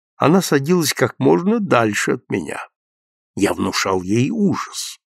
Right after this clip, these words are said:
Она старалась это скрыть, но ужас был сильнее ее, и она поминутно выдавала себя. Он проявлялся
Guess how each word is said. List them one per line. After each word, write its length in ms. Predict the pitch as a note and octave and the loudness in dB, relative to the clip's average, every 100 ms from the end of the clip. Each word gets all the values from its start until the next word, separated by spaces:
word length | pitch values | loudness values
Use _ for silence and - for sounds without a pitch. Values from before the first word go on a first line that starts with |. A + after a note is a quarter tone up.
| _ _ _ _ _ | _ _ _ _ _
Она 240 | - A#2 G#2 | 0 2 0
старалась 580 | - G#2+ F#2+ G2 A2 C3+ | 0 -2 0 -2 0 0
это 240 | B2+ D#3 | 0 -2
скрыть, 520 | - - C4+ A3+ - _ _ | -2 0 2 2 -2 _ _
но 260 | B2 C#3+ - | 4 4 4
ужас 400 | - E3+ D#3 C#3+ | 2 4 4 2
был 240 | A2 B2 A#2 | 4 4 4
сильнее 760 | - C3 A#2+ A#2+ A#2+ A#2 G#2 | 4 4 6 6 6 6 4
ее, 600 | G2+ G2 G2 F#2+ C3+ A#3 | 4 2 0 4 4 6
и 120 | A#3 F#3 | 6 6
она 480 | A2+ G#2+ D#3 E3+ _ _ | 4 4 2 2 _ _
поминутно 760 | D#3 C3+ B2 B2 E3 G#3+ - F3+ | 4 6 6 6 6 4 2 2
выдавала 640 | D#3 C3 A#2+ F2+ E2+ C#2 | 2 2 2 2 0 -2
себя. 420 | - - C#3 C3+ - - _ _ _ _ _ _ | -4 -6 -6 -8 -8 -12 _ _ _ _ _ _
Он 200 | C#3+ D3 | 0 2
проявлялся 800 | - C#3+ D3 C3 E3+ E3 - E3 | 4 4 4 4 4 2 2 0